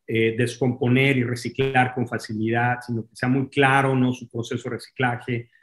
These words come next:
la ciudad como un campus, es decir, esta idea de integración horizontal de la ciudad, el espacio digital, cuál es el rol de la tecnología en la arquitectura,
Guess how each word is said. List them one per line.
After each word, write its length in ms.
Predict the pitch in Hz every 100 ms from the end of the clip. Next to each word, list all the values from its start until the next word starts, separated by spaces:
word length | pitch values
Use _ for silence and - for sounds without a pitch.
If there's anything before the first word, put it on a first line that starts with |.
| _ _
la 140 | 165 160
ciudad 340 | 160 151 143
como 180 | 143 131
un 140 | 127
campus, 520 | 120 131 127 123 120 131
es 120 | 117
decir, 240 | 117 135
esta 220 | 139 139
idea 260 | 123 123 127
de 80 | 123
integración 600 | 117 117 110 113 - 127
horizontal 580 | 120 113 110 107 123 117
de 80 |
la 120 | 117 110
ciudad, 500 | - 113 113 113 117 - _ -
el 140 | 135
espacio 420 | 110 - 151 127 139
digital, 580 | 127 123 117 131 127
cuál 140 | 127 156
es 140 | 160
el 120 | 151
rol 640 | 127 123 143 147 147 139 -
de 140 | 120
la 340 | 117 113 110 110
tecnología 680 | 120 123 117 113 113 139
en 60 | 131
la 60 | 120
arquitectura, 880 | - 117 - 143 139 131 127 123